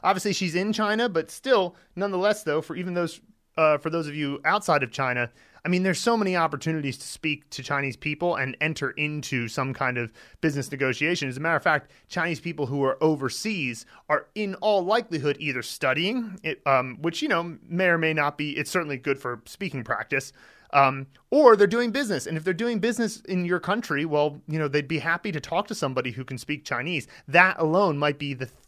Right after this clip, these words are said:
the thing that gets you in the door into some new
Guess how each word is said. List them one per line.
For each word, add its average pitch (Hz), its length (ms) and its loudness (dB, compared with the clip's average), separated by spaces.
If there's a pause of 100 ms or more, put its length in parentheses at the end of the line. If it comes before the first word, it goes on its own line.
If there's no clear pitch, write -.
the 131 180 -4
thing 160 240 -6
that 143 60 -6
gets 147 260 -4
you 147 80 -4
in 143 160 -8
the 120 80 -10
door 120 480 -2 (340)
into 143 300 -4
some 131 300 -4
new 123 320 -2